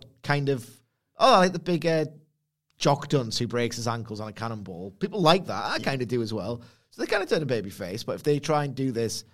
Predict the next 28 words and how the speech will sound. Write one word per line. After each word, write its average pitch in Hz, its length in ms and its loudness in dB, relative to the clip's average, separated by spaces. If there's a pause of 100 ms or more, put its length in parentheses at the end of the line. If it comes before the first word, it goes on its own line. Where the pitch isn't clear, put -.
"Oh, 143 80 -2
we're 131 60 -2
still 143 240 0
heels, 120 600 0 (1700)
but 123 120 -2
we 127 140 0
will 117 340 -6
be 123 140 -2
the 113 100 -2
baby 131 240 0
faces 120 400 0
coming 120 240 -4
out 120 160 -4
of 107 140 -10
the 117 300 0 (120)
back 160 280 2
of 104 300 -4
the - 60 -14
Diamond 110 380 -4
Mine 107 220 -6
split," 113 440 -6
when 110 120 -6
this 107 140 -6 (400)
<laughs> - 500 -20
stable's 127 540 -2
legitimately, 117 640 -4
uh, 104 60 -2
like, 104 360 -6